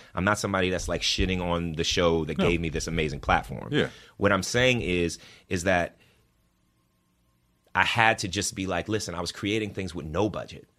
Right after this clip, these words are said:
Speaker 1: Now I got a budget, little tiny ass budget, but I still have a budget, and it's because of Empire." So I have to take that and make it use, use it for myself. So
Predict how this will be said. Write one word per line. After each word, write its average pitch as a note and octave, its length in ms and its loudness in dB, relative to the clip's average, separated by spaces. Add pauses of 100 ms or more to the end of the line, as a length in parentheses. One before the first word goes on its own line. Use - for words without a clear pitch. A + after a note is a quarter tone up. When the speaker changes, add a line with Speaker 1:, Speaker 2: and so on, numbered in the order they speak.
Speaker 1:
Now A2+ 280 6
I A2+ 80 8
got G2+ 180 4
a F#2 40 2
budget, E2 280 2
little A2 280 0
tiny B4 500 0
ass F#2 160 2
budget, D#2 420 -4 (280)
but G2+ 120 0
I G2+ 40 2
still B2 240 -2
have A2 160 -2
a D#2+ 40 -6
budget, G#2+ 520 -2 (1080)
and G#2+ 180 0
it's A2 120 -2
because A2 300 -2
of G2+ 100 0
Empire." - 560 -2 (260)
So B2 200 2
I A#2 60 8
have B2 160 4
to G#2 60 -8
take D#3 320 0
that G#2 160 0
and F#2 120 -4
make G2+ 160 -2
it D#2+ 80 -8
use, G#2+ 340 -2 (140)
use A#2 260 2
it G#2 80 0
for F#2 140 -6
myself. F2+ 400 -2
So G2 220 -2